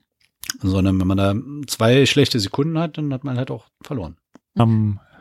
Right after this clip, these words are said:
Speaker 2: vermutlich ein Wortwitz, den du schon tausendmal gehört hast. Wie bist du eigentlich auf die schiefe Bahn gekommen?
Speaker 1: <laughs> Äh, nee, schiefe Bahn noch nicht, aber da gibt's natürlich auch andere Wortspiele,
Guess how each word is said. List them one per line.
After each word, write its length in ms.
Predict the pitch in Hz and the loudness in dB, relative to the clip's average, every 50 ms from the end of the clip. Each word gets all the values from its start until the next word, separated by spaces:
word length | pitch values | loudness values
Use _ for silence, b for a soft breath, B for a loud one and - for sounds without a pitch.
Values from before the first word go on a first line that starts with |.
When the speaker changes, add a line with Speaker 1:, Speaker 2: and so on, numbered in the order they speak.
| b b b | b b b
Speaker 2:
vermutlich 340 | - - 123 117 - 123 104 | -8 -4 -4 -2 0 0 0
ein 160 | 117 113 107 | 2 2 4
Wortwitz, 340 | 104 110 101 - 117 110 - | 2 2 2 2 0 0 2
den 120 | - 113 110 | 0 0 2
du 80 | 107 | 2
schon 120 | 110 113 104 | 0 2 2
tausendmal 300 | 104 101 107 117 110 110 | 0 0 2 0 0 2
gehört 180 | 113 113 113 | 2 2 2
hast. 80 | - - | 2 2
Wie 120 | 123 123 | 0 -2
bist 240 | 123 - - - - | -2 -4 -8 0 2
du 140 | 147 180 180 | 4 4 4
eigentlich 340 | 143 139 143 151 147 - 147 | 4 2 2 0 0 0 0
auf 80 | - | 0
die 100 | - 143 | 2 0
schiefe 300 | 139 - 151 151 139 143 | 0 2 2 2 2 2
Bahn 260 | 135 - 95 95 135 | 2 2 0 0 0
gekommen? 400 | 143 147 143 - 156 156 160 165 B B | 0 -2 -2 -4 -4 -4 -4 -6 B B
Speaker 1:
<laughs> 40 | B B B 147 B B B B B B B 135 B B B B B B 147 - - - - - - - - - - - - - | B B B -4 B B B B B B B -10 B B B B B B -14 -14 -14 -18 -20 -20 -20 -20 -20 -18 -18 -10 -2 2
Äh, 280 | 113 123 135 135 135 123 | 4 6 6 6 6 6
nee, 220 | 120 139 165 226 | 6 6 6 6
schiefe 300 | 175 - 202 196 185 190 | 4 4 4 4 4 4
Bahn 200 | 151 151 143 127 | 6 6 6 6
noch 100 | 139 127 | 6 4
nicht, 320 | 120 123 127 190 226 175 147 | 4 4 6 4 4 4 4
aber 100 | 117 107 | 4 4
da 100 | 113 113 | 2 2
gibt's 200 | 107 104 - - | 0 0 -2 -2
natürlich 260 | 110 98 - 98 87 | -2 -2 0 -2 -2
auch 80 | 82 85 | -2 -2
andere 300 | 92 101 110 101 135 104 | -2 -2 0 2 2 2
Wortspiele, 580 | 95 104 117 - - - - 131 110 98 95 | 2 0 0 -2 -6 -4 -2 2 2 2 2